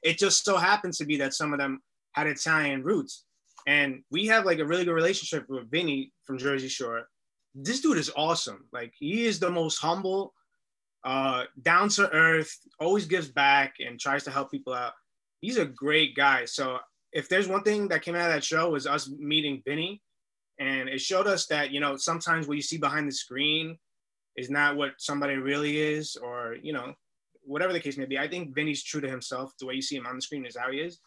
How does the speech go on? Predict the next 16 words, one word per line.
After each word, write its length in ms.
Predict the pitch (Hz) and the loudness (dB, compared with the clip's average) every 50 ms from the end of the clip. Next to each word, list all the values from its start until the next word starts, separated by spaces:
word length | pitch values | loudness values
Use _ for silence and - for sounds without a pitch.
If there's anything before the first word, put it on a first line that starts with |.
| _ _ _ _ | _ _ _ _
Really 220 | - 156 196 220 196 | -2 2 4 4 4
great 260 | 160 165 151 139 135 | 4 4 2 2 4
guy. 220 | 143 143 147 143 | 4 4 4 4
And 80 | 135 143 | 4 2
you 40 | 160 | 0
saw 200 | 156 - 196 175 | 0 2 2 0
his 160 | - 156 135 | 0 -2 -4
mother 260 | 139 147 160 175 170 156 | -4 -2 -2 -2 -2 0
was 180 | 139 131 135 | -2 -2 -2
even 160 | 135 120 127 | -4 -6 -4
on 100 | 123 123 | -6 -6
the 60 | 120 117 | -8 -8
show, 320 | - - 131 123 123 127 - _ _ _ _ _ - | -8 -6 -4 -6 -6 -6 -10 _ _ _ _ _ -4
showing 380 | - - 233 269 294 269 226 | 4 6 6 8 8 8 6
what, 180 | 190 185 175 160 | 6 6 4 4
like, 200 | 165 156 156 139 | 4 2 0 0